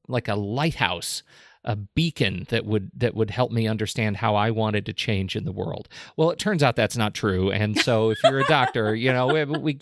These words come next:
I, I get it. It's totally not true. Uh, you know, eh,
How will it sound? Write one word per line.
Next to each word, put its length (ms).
I, 220
I 40
get 220
it. 120
It's 180
totally 440
not 240
true. 420
Uh, 300
you 120
know, 300
eh, 80